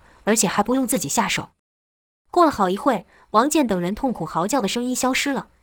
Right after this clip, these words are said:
取而代之的是三个身体混合着机械的人。王健的断手上接上了终结者的手臂，艾丽塔的断腿上也接上机械腿，节奏的全身都被机械给包住，只剩下一张脸在外面，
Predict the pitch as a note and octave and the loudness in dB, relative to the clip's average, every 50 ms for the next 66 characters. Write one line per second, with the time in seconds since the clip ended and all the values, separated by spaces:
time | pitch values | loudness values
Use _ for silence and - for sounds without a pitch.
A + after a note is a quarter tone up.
0 | _ - - - A3 G3 G#3+ A3+ C#4 C4 A3 - A3+ G#3+ F#3+ E3+ - _ - - | _ -8 -2 2 2 4 4 4 4 2 2 0 0 0 0 0 -2 _ -6 -4
1 | A#3+ G#3 - B3 B3 A#3+ G#3 - - B3 B3+ - F#3 D3+ - _ - - D4+ C4+ | -4 -2 0 -2 0 0 -2 0 0 -2 -4 -4 -6 -8 -10 _ -4 -2 0 0
2 | G3+ - F3+ F3 F#3 F#3+ F#3+ - C4 C4 - G#3 - D#3 C#3+ C#3+ C#3+ - _ _ | 0 0 -2 -2 -2 -2 -2 -2 -4 -2 0 -2 -2 -2 -4 -8 -10 -12 _ _
3 | _ _ - - G3 G#3 A#3+ A#3 C#4+ A#3 F#3+ F#3 B3 A3 G3+ - F3 C#3 - G#3 | _ _ -2 0 0 2 2 2 2 0 2 2 0 0 0 0 -2 -2 0 -2
4 | F3+ E3+ _ _ - - B3+ B3 - A3+ F#3 E3+ - C4 C4 C4+ - G3+ G#3+ - | -2 -2 _ _ -4 -2 0 0 2 0 0 0 0 0 -2 0 0 -2 -2 -2
5 | F#3+ - F#3+ - - C#3 - - G#3+ F3+ - _ - - - - - D4 C#4+ B3+ | -2 -4 -4 -4 -4 -4 -4 -4 -6 -8 -8 _ -20 -20 -12 -2 2 4 4 4
6 | B3 G#3+ - - D#3 - F3+ - A#3 G#3+ F#3 - F3 - - - G3+ F3+ - _ | 2 0 -2 -4 -6 -4 -2 -2 -2 -2 -2 -4 -6 -4 0 2 2 0 0 _
7 | - F3+ E3 E3 G#3+ G#3+ A3 A3+ F#3+ F#3 - B3 A#3+ - B3 F3+ - - C#3 - | -4 -4 -2 0 0 0 0 0 -2 -2 -4 -4 -2 0 -2 -2 -2 -8 -14 -16
8 | _ _ _ _ - - G3+ G3+ A3+ D4 C4 F#3+ E3+ - - F3 G3 - C4 B3+ | _ _ _ _ -4 0 0 2 2 2 2 2 0 -2 -2 -2 -2 0 -2 0
9 | B3 B3 A#3 A#3 F#3+ G3 - B3 A#3+ - A#3+ G3 - C3 - G3 A3+ C4 - B3 | 0 0 0 0 0 -2 -2 -4 -2 -2 -2 -2 -2 -2 -2 0 0 0 0 -2
10 | F3+ - _ _ _ _ _ - - A3 G3+ - C4 A#3 A#3 G#3+ G3 G3+ G3 A#3+ | -4 -6 _ _ _ _ _ -4 -2 -2 0 0 0 2 2 2 0 0 0 0
11 | A#3 A#3+ A3 E3+ D#3 - G3+ G3+ C4 B3 G3+ F3 E3 D3+ _ | 0 0 -2 -4 -2 -2 0 2 2 2 2 0 -4 -6 _